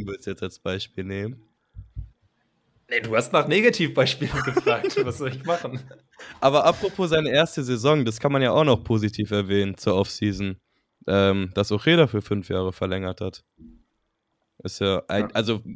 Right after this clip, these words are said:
Speaker 1: f-, mit das Wichtigste, dass der Architekt der letzten Jahre so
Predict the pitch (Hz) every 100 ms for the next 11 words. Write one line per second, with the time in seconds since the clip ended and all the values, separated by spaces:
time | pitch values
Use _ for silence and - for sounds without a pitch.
0 | - - - 110 127 - - 110 110 120
1 | - 110 - 101 98 98 - 101 95 98
2 | _ _ _ _ _ 95 95 104 113 113
3 | 101 98 95 - 101 95 120 104 92 92